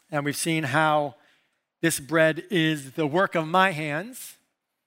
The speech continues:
but it's also the work of God. And we've seen how if I'm worried that this bread is not enough for me, I could give some of it away as a way of reminding me that there is plenty.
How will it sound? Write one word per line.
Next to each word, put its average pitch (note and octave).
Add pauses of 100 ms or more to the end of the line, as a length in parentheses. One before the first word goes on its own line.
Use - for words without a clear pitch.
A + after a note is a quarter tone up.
(220)
but D3+
it's D#3+
also F3+
the D#3
work D3+
of C#3+
God. C3 (1120)
And D3+
we've D#3
seen F#3
how F3+
if E3+
I'm E3
worried A#3
that G#3+
this G3+
bread G3+
is F3
not F#3
enough F3
for A#3
me, A3+
I G3+
could D3
give F3
some E3+
of D#3
it D#3
away D3 (800)
as C#3+
a D3+
way D3+
of D3
reminding E3+
me D#3
that D#3
there C#3
is C3
plenty. A#2+